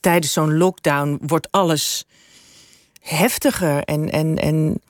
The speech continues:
en ik kan me ook voorstellen dat je je echt opgesloten gaat voelen in je lichaam als je al niet naar buiten kunt. Nou, ik v-, dan, ik voel me ook s-, sinds die lockdown zo gezegend met een huis waar ik naar buiten kan en een tuin en, en, en de ruimte en, en,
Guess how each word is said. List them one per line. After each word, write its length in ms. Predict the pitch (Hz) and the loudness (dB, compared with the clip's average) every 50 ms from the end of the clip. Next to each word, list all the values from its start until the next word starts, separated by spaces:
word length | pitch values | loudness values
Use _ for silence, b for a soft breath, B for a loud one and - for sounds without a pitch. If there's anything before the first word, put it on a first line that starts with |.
| b b b b b b b b b b b | b b b b b b b b b b b
en 300 | - 190 196 196 180 - - - - - - _ _ _ _ _ _ _ _ _ _ _ _ _ _ _ | 0 2 4 4 2 0 -4 -8 -16 -18 -18 _ _ _ _ _ _ _ _ _ _ _ _ _ _ _
ik 100 | - 226 | -2 -2
kan 180 | - - 285 294 | 2 2 2 4
me 60 | - | 4
ook 120 | - 233 - | 2 0 0
voorstellen 600 | - 262 277 285 254 - - 220 196 196 196 185 | 0 0 2 2 2 0 -2 -2 0 0 0 0
dat 200 | 190 190 - - | -2 -2 -2 -4
je 80 | - 175 180 | -6 -4 -4
je 140 | 180 - - _ _ _ _ _ _ _ _ _ _ | -4 -4 -6 _ _ _ _ _ _ _ _ _ _
echt 360 | - 247 262 - - - - | -2 -2 -2 -2 -6 -6 0
opgesloten 600 | - 202 - - - 175 - - 170 160 160 - - | 0 0 0 0 -6 -6 -2 0 2 2 0 0 -4
gaat 180 | 165 151 - | -6 -8 -6
voelen 300 | - - 151 151 151 139 - | -6 -4 -2 0 0 0 0
in 200 | 147 160 156 156 | 0 0 0 2
je 100 | 156 156 | 2 4
lichaam 560 | 156 160 147 - - 160 151 143 147 151 - | 4 2 2 0 -2 0 0 0 0 -2 -2
als 320 | - 147 151 147 - - | -2 0 0 0 0 -2
je 100 | - 160 - | -2 0 0
al 140 | 151 151 | 0 0
niet 360 | 151 156 156 156 - - - B B B B B B B B B B B B B B B B B B B B | 2 0 0 -2 -2 -8 -10 B B B B B B B B B B B B B B B B B B B B
naar 140 | - 160 156 | -2 0 2
buiten 420 | 170 190 214 220 - - 156 - | 2 4 4 2 2 0 -6 -12
kunt. 280 | - - - - - - | -12 -10 -10 -8 -6 -4
Nou, 160 | 170 - - 196 | -2 0 0 0
ik 100 | 262 - | 0 0
v-, 140 | - - 196 175 | -6 -8 -4 0
dan, 240 | 160 220 208 196 - | 2 2 2 2 0
ik 120 | - - | -2 -4
voel 200 | - - 240 226 | -2 -2 0 2
me 100 | 226 208 | 2 4
ook 220 | - 202 202 - - | 2 2 0 0 -4
s-, 340 | - - - - 185 - - | -6 -6 -6 -6 -6 -6 -2
sinds 260 | - 233 214 - - | 0 0 0 0 -2
die 140 | - 202 190 | -2 0 2
lockdown 500 | 196 208 208 170 170 196 190 190 190 185 | 2 2 2 2 2 0 2 2 2 2
zo 200 | - 190 190 180 | 2 2 2 2
gezegend 680 | - - 175 - 208 208 220 247 247 - - 196 170 | 0 -2 -2 2 4 4 4 4 2 0 -4 -4 -2
met 180 | 180 180 175 - | -2 -2 -2 -2
een 120 | 165 156 | -4 -4
huis 400 | 139 143 175 190 208 208 - - | -2 0 2 2 2 2 0 0
waar 100 | 175 180 | -4 -4
ik 60 | 147 - | -4 -4
naar 140 | 165 151 | -6 -4
buiten 420 | 120 170 165 175 196 185 - - - | -2 -2 0 2 2 0 0 -2 -4
kan 340 | - 180 165 160 160 160 160 | 0 2 2 2 2 0 -2
en 120 | 151 147 | -2 -4
een 120 | 139 139 - | -6 -6 -2
tuin 480 | - 185 165 170 175 170 175 170 165 | -2 0 2 2 2 2 2 2 2
en, 260 | 156 147 147 147 143 - | 0 -2 -2 -4 -4 -4
en, 260 | - 139 143 143 - - | -6 -6 -6 -6 -8 -6
en 140 | 139 147 | -6 -4
de 80 | 147 143 | -4 -2
ruimte 720 | 135 - 156 160 170 185 196 185 - - 165 165 165 165 165 | -2 0 2 4 4 4 4 2 0 0 0 2 2 2 2
en, 340 | 160 - 123 147 147 147 - | 2 0 -2 -4 -4 -6 -10
en, 340 | - - - - - 147 | -10 -10 -8 -8 -8 -10